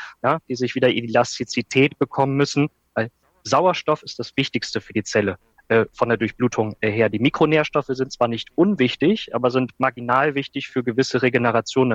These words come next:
im Körper. Ähm, wenn die natürlich jetzt aber auch noch, wie du sagtest, an der Darmschleimhaut richtig resorbiert, aufgenommen werden und sie kommen jetzt durch den Blutstrom sogar in die Fußgängerwege rein, nicht durch das dicke Blut,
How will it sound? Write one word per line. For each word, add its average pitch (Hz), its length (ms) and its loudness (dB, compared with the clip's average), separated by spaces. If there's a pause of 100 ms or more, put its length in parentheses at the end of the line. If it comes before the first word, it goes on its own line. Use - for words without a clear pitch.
im - 60 -14
Körper. 107 360 0 (480)
Ähm, 117 220 2
wenn 139 140 2
die 156 100 0
natürlich 139 420 0
jetzt 120 160 0
aber 117 220 2
auch 156 260 0
noch, 120 240 -8 (240)
wie 123 60 -18
du 117 80 -8
sagtest, - 440 -2
an 120 100 -6
der 117 100 2
Darmschleimhaut 120 800 0
richtig 113 340 -6
resorbiert, 123 680 2
aufgenommen 117 540 -2
werden 101 320 -2
und 117 140 -4
sie 117 100 0
kommen 147 380 0
jetzt - 260 -4
durch 123 160 0
den 113 160 -6
Blutstrom 131 500 0
sogar 123 300 2 (300)
in 120 100 -2
die 113 140 2
Fußgängerwege 123 920 2
rein, 131 340 -2 (100)
nicht - 200 -12
durch 120 120 -10
das 113 180 -2
dicke 143 280 2 (120)
Blut, 117 220 2